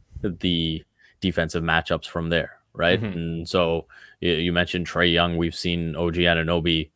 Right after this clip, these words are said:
Speaker 1: uh, have that matchup before, uh, and do very well. Um, we saw in this game Pascal Siakam, uh, get some possessions on Tyrese Maxey, and so
Speaker 2: Mm-hmm.
Speaker 1: Wh-, when you're forced to look at those other solutions, that's,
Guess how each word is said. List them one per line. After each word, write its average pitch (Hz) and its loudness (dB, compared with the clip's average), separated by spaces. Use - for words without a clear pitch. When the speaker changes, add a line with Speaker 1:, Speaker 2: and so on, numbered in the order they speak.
Speaker 1:
uh, 78 0
have 82 2
that 80 4
matchup 82 0
before, 85 0
uh, 85 -4
and 80 -2
do 85 -4
very 87 4
well. 80 0
Um, 78 -2
we 90 -2
saw 85 4
in 82 2
this 82 -4
game 82 0
Pascal 87 4
Siakam, 90 2
uh, 76 2
get 87 2
some 80 -4
possessions 82 0
on 82 2
Tyrese 78 -2
Maxey, 71 -8
and 82 -6
so 82 0
Speaker 2:
Mm-hmm. 95 -4
Speaker 1:
Wh-, 90 0
when 92 4
you're 98 6
forced 117 4
to 117 6
look 107 6
at 107 2
those 98 4
other 90 2
solutions, 95 -2
that's, - 2